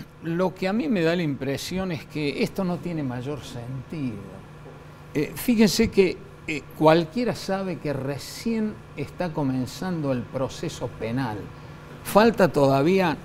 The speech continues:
un, un largo desarrollo. De tal manera que nosotros, que no hemos visto el expediente, nos detengamos para saber si acá se incorporó o no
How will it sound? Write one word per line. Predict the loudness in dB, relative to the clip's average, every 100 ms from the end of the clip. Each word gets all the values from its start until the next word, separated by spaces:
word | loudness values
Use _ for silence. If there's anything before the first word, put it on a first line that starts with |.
| -14 -16 -16 -18 -18 -12 0
un, | 4 6 4 2
un | 2 4 6
largo | 8 8 8 4 -2 -4 -4
desarrollo. | -6 -8 -6 -2 -2 -2 -4 -10 -16 -20 -20 -18 -18 -14 -2
De | 0
tal | 4 4
manera | 4 4 4 2 2
que | 2
nosotros, | 2 2 4 4 2 -2
que | 2
no | 6 8
hemos | 8 6
visto | 4 0 0 0
el | 2
expediente, | -2 0 2 2 2 0 -4 -8 -4
nos | 0 2 2
detengamos | 2 2 2 2 4 4 2 -2
para | -4 -6 -4
saber | -4 0 0 0
si | -4 -2 -2
acá | -2 -2 0 0 -4 -16 -18 -18 -8
se | 2 4
incorporó | 4 4 4 2 0 2 2 0 -2
o | 0
no | 0 0 -2